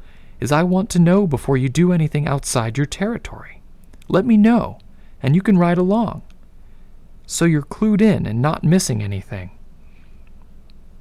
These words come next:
Rachel nodded, giving Bastard another scratch. Sure. A starting point? A starting point, Rachel agreed.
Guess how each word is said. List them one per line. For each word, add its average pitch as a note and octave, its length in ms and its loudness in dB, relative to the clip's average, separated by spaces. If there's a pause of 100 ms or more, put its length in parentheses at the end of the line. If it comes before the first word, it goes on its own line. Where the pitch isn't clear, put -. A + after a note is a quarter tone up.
(260)
Rachel A#2 260 -2
nodded, G2 380 -4 (640)
giving A#2 240 0
Bastard G#2 420 -4
another G2 280 -6
scratch. - 500 -14 (600)
Sure. C3 400 0 (1400)
A - 40 -2
starting D3+ 460 -2
point? C4 340 -2 (1700)
A D3 80 -4
starting A2+ 500 -2
point, G2+ 340 -8 (420)
Rachel G#2 320 -6
agreed. G2 380 -10